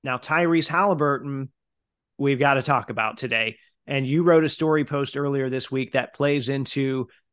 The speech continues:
our next listener submission from friend of the show, Sholey. He wrote, "I need to hear the discussion around Steve's take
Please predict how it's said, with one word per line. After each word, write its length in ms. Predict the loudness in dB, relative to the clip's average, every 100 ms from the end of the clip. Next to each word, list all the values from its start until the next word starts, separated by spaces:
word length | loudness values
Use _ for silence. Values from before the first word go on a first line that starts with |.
| _ -2
our 140 | 0
next 340 | 0 0 -2
listener 440 | 0 0 0 -4 -4
submission 760 | -4 -6 -4 -4 -4 -4 -6 -8 _ _ _
from 180 | -2 0
friend 260 | 2 2
of 120 | 2 0
the 60 |
show, 500 | -2 2 2 0 -4 -10 _ _ -10
Sholey. 580 | -2 0 0 -2 -6 -10 _ _ _
He 180 | 0 2
wrote, 360 | 2 0 -2 -10 -6
"I 160 | -4
need 300 | -2 0 0
to 100 | 0
hear 320 | 2 4 4 4
the 140 | 2
discussion 640 | 0 -2 0 -2 0 -2
around 420 | -2 -2 -2 -4 -6
Steve's 500 | -2 0 2 0 -4
take 440 | -2 -2 -4 -8